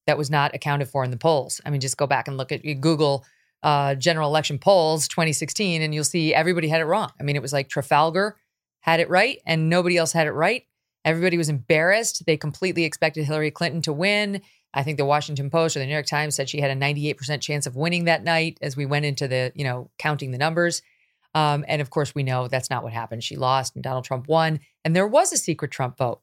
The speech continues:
of people who were afraid to tell pollsters or speak publicly about their support for this person who was very controversial and who was in the news every day from every publication saying he was a racist and a misogynist and a bigot and all the terrible things. I think they've come out.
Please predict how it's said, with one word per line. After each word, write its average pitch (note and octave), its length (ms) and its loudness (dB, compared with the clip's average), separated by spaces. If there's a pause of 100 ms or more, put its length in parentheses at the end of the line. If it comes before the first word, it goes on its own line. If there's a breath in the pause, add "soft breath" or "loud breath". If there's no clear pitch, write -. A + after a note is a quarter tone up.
(120)
of D3 160 -4
people E3+ 280 0
who D#3 140 -4
were D3+ 120 0
afraid D#3+ 340 0
to C#3 80 -10
tell C#3 180 0
pollsters D3 540 -2
or C3 80 -6
speak - 400 -6
publicly C#3+ 360 -2
about C3+ 220 -2
their C3+ 80 -6
support D3+ 420 -2
for C#3+ 140 -8
this C3 180 -4 (200)
person C#3+ 480 0 (540)
who F3+ 120 2
was D#3+ 140 2
very D#3 220 2
controversial D3+ 720 0
and C#3+ 120 -4
who C#3 140 -4
was C#3 300 -2 (380)
in G3 140 4
the F3+ 80 4
news E3 320 2
every D3+ 220 2
day D3 260 4
from C3 300 -8
every D#3+ 180 2
publication C#3+ 640 -2
saying C3 240 -2
he C3 100 -6
was C3 140 -6
a - 20 -4
racist B2+ 460 -4
and B2+ 80 -4
a - 20 -4
misogynist B2 640 -2
and B2+ 80 -6
a A#2+ 40 -4
bigot B2 360 -2
and - 80 -10
all B2+ 140 0
the B2+ 80 -6
terrible B2 300 -4
things. D#3 360 -2 (920 soft breath)
I G#3+ 100 4
think G4+ 240 -6
they've B3 180 4
come G3+ 220 2
out. F#3 300 2